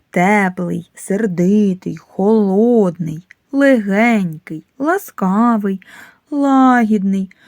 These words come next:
пустотливий, весняний, бешкетний, осінній, льодяний, сирий.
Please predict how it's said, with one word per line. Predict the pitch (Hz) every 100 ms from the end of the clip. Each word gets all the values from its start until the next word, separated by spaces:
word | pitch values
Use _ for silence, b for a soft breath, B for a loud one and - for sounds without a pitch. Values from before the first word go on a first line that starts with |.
| b b
пустотливий, | 165 160 - 247 - 320 320 311 294 254 254 _ _ _ _ _
весняний, | 254 269 269 240 214 196 220 220 202 185 185 _ -
бешкетний, | 233 277 - - 214 240 254 220 - 185 180 -
осінній, | - 320 - - 240 254 262 220 196 180 170 B B B
льодяний, | 175 160 156 165 160 160 190 220 233 214 170 - _ -
сирий. | - 285 277 269 269 247 196 170